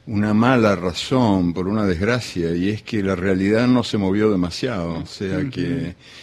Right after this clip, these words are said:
Speaker 1: que el, lo que ese libro decía sigue teniendo vigencia. A mí me encantaría que estuviera en uno de esos museos de arqueología, antropología, espléndidos que acabo de ver en México, pero no,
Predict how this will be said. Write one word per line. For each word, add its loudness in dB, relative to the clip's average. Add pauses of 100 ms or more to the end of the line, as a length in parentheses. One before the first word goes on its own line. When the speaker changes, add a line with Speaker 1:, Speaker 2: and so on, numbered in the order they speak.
(260)
Speaker 1:
que -6
el, -8 (540)
lo -4
que 0
ese 0
libro 8
decía 6
sigue 4
teniendo 2
vigencia. -2
A 0
mí 0
me 2
encantaría 0
que 0
estuviera -2 (600)
en -4
uno 2
de 4
esos -4
museos 0
de -10
arqueología, 0
antropología, -4 (680)
espléndidos 2
que -4
acabo 2
de 2
ver 2
en 0
México, -2 (760)
pero 2
no, 2